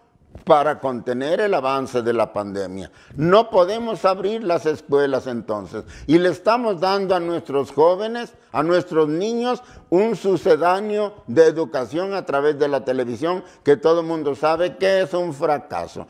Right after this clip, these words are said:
que no va a sustituir a los maestros y a las aulas y a las escuelas, como venía funcionando la educación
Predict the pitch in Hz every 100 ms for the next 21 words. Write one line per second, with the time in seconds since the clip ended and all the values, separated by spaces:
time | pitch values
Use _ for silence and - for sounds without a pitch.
0 | - - - 175 165 180 226 214 147 185
1 | 233 - 151 147 180 147 - 220 214 190
2 | 220 208 175 143 139 143 143 226 233 -
3 | 113 110 120 110 107 160 202 214 131 -
4 | _ - 120 131 135 131 123 156 180 185
5 | 143 127 _ - 170 170 151 143 147 170
6 | 143 147 113 127 135 135 135 127 117 113
7 | 135 147